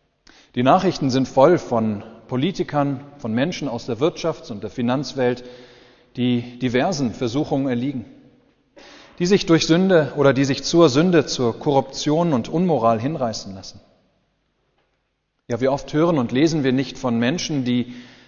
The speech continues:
beim Streben nach Macht und Geld und Einfluss bereit sind, selbst über die Leichen ihrer Mitmenschen zu gehen. Und nun der Punkt,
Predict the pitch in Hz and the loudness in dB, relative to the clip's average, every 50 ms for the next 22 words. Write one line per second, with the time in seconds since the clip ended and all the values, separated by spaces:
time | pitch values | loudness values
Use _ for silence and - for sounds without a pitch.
0 | _ _ - 127 123 120 120 120 - - - 139 156 214 196 165 139 113 - 123 | _ _ -2 0 0 0 0 -2 -4 -4 0 2 2 4 4 4 0 0 2 2
1 | 135 180 190 - - - 123 117 - - - 127 151 175 160 143 120 - - 127 | 0 0 0 -2 -6 -6 -6 -6 -4 -2 0 2 2 2 2 0 -4 -2 -2 -2
2 | 165 180 - - 147 - - - 123 104 120 156 185 - - 160 143 120 131 131 | -2 -4 -4 -4 -6 -6 -4 -4 -2 -2 -2 -2 -2 -2 -4 -4 -2 0 0 0
3 | 156 165 - - 160 135 127 110 117 117 117 120 120 147 190 - - - 92 87 | 0 0 -2 -4 -4 -2 -2 0 0 -2 -2 -2 -4 -6 -8 -10 -10 -10 -12 -12
4 | - - _ _ _ _ _ _ - 135 123 123 120 117 127 147 - - 113 107 | -14 -20 _ _ _ _ _ _ -8 -4 -2 0 0 0 0 -2 -4 -4 -8 -8
5 | 101 98 - - 107 98 92 - - - 123 113 101 113 104 95 85 - _ _ | -8 -10 -12 -12 -14 -14 -14 -14 -16 -14 -14 -14 -12 -12 -14 -14 -16 -20 _ _
6 | _ _ _ _ _ _ _ _ _ _ _ _ _ _ _ _ _ _ _ _ | _ _ _ _ _ _ _ _ _ _ _ _ _ _ _ _ _ _ _ _
7 | _ _ _ _ _ _ _ _ _ _ _ _ _ _ _ _ _ _ _ _ | _ _ _ _ _ _ _ _ _ _ _ _ _ _ _ _ _ _ _ _
8 | _ _ _ _ _ _ _ _ _ _ _ _ _ _ _ _ _ _ _ _ | _ _ _ _ _ _ _ _ _ _ _ _ _ _ _ _ _ _ _ _
9 | _ _ _ _ - 110 110 117 143 180 180 151 117 - - - - - 135 151 | _ _ _ _ -10 -4 -2 0 0 2 2 0 0 0 -4 -16 -8 -4 -2 -2
10 | 202 208 - - - - - - - - | -2 -4 -8 -10 -14 -14 -16 -18 -20 -20